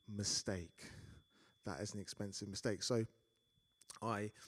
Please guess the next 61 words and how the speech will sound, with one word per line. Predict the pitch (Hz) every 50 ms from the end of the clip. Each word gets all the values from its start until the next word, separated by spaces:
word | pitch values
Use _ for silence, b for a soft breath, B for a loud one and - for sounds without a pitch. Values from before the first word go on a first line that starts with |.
| B B B B B B B B B B B B B -
um, | 113 117 110 107 113 120 -
quickly | - - - 139 - - - - 120
get | - 123 107
up. | 95
They're | - 117
like, | 117 117 117 - 127 151
"Run, | 165 - 220 208 196 170
Tim, | - - 139 127 127 131 131 131 143
run, | 170 196 196 202 202 185 165 139 131 123
run | 120 127 135 156 165 180 180 165
there." | 156 139 127 127 117 B B B B B
So | B - 143
I | 131 131
get | 127 - 160 156 - -
up | 160 143 143 - 151
and | 131 131
I, | 127 127 127 B B B B B B B B -
and | 123 127
I | 127
head | 123 120 131 139 131 -
down. | - 135 135 135
I've | 131 120
got | - 135
one | 123 135 131
of | 127
those | 127 123 - - -
passes | - - 139 135 139 - - 131 123
and | 123 120
some | - 143 135 131
of | 131
those | 127 123 117 113 - - - _ _
doors | - 135 139 135 131 120
that, | - 123
you | 117 127
know, | 131
they | 123 123 120
sort | 120 - 117 120
of, | 120
like, | 98 -
pass | - - 131 123 120 123 -
and | 120 113
you | 113
have | 123 -
to | - 120
wait | 110 120 117 120 -
for | - 117
it | 110 -
to | -
open | - 120 120 - - 117 117
up. | 117 120 - - - B B B B B B B B B B B B B -
These | 120 123 120
days | - 120 120 123 -
I | 113
have | 113
to | - 113
wait | 110 117 117 -
for | - 113
a | 110
little | 113 120 117
bit | - 113 113
longer | 120 117 120 120 120 120